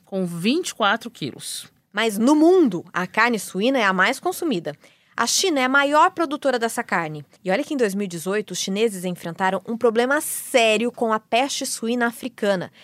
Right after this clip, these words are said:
Speaker 2: É uma doença que não afeta o ser humano, mas foi responsável pelas mortes de milhões de porcos.
Speaker 1: De lá pra cá, a produção da carne suína vem se recuperando lá no país.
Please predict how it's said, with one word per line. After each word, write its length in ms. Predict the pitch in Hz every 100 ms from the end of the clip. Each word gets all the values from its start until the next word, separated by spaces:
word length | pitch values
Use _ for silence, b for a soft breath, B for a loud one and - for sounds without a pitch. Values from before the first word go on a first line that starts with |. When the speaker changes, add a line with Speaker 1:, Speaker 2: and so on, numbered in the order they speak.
| B B -
Speaker 2:
É 60 |
uma 120 | 392 427
doença 380 | 269 214 220
que 100 | 220
não 280 | 233 226 277
afeta 340 | 311 - 185 -
o 20 |
ser 160 | -
humano, 380 | 202 220 180 190 B B B
mas 240 | 180 202
foi 140 | - 226
responsável 720 | 214 - 190 - 185 180 170
pelas 320 | 180 175 165
mortes 540 | 185 196 185 - 180
de 100 | 160
milhões 800 | 208 220 226 240 220 220 240 254
de 80 | 202
porcos. 720 | 196 180 165 - - - - - _ _
Speaker 1:
De 240 | 175 220
lá 320 | 240 190 156
pra 200 | 156 226
cá, 400 | 285 - 226 285 254
a 140 | -
produção 480 | 233 247 214 208 247
da 80 | 247
carne 300 | - 220 214
suína 360 | - 226 233 247
vem 280 | 220 262
se 120 | 311 -
recuperando 680 | 262 - 208 185 233 254
lá 260 | 226 208 226
no 100 | 254
país. 600 | 247 254 214 131 - -